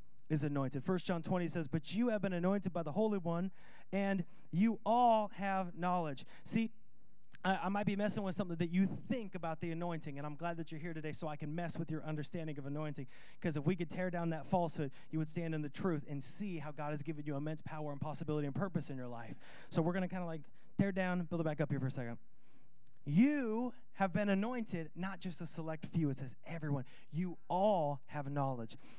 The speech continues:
And what I love there is the word anointed he uses, the word for anointed is this word charisma, C H R I S M A, charisma. It is only used two times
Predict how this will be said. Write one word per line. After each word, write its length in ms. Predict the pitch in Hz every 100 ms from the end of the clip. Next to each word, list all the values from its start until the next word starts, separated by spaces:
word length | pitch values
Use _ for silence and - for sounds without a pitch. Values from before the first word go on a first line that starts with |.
| -
And 160 | 185 208
what 80 |
I 80 | 214
love 260 | 202 240 240
there 160 | 226
is 120 | 196 -
the 100 | 175
word 420 | 156 233 262 254
anointed 500 | 196 202 226 208 180
he 120 | 151
uses, 480 | 180 165 254 214 170
the 100 | 165
word 240 | 156 247
for 300 | 202 - 240
anointed 460 | 220 170 160 160 170 - -
is 120 | 165 160
this 200 | 160 156
word 240 | 156 160 - -
charisma, 580 | - 220 - - 135 120
C 400 | - 220 226 -
H 280 | 185 196 - -
R 260 | 175 170 165
I 240 | 180 185 185 -
S 320 | 170 - - -
M 220 | 165 156 -
A, 200 | 151 113 - - -
charisma. 480 | - 208 - 131 117 - - - - - - - - - - - - - - - -
It 140 | 208 214
is 160 | 190 -
only 380 | 240 285 302
used 600 | 277 226 190 127 139 - - -
two 300 | - 277 285
times 600 | 165 220 175 110 107